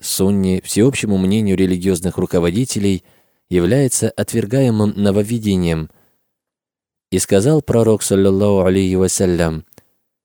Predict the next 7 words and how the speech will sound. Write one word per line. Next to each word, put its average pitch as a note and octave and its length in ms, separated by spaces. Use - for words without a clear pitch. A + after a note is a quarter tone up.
«Следующий A#2+ 720
благому G#2+ 540
обычаю G#2 580
получит F#2+ 580
награду G#2+ 520
за G#2+ 120
себя F#2+ 520